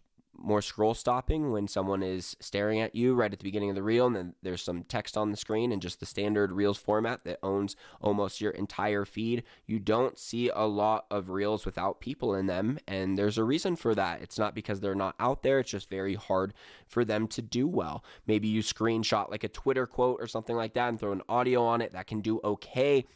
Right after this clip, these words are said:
but still not nearly as well as people actually being in the reel. So for that reason, it, it's hard to delegate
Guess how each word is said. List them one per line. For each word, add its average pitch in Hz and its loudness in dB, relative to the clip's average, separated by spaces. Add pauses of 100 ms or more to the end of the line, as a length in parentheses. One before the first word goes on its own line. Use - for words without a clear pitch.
(100)
but - -2
still 120 2
not 113 0
nearly 107 -4
as 98 -4
well 101 2 (280)
as 101 -2
people 113 -2
actually 92 -4
being 92 -8
in 90 -8
the 87 -8
reel. 107 2 (300)
So 123 2 (760)
for 143 2
that 123 0
reason, 143 0
it, 120 -6
it's 117 -8
hard 117 0
to 151 -6
delegate 131 -4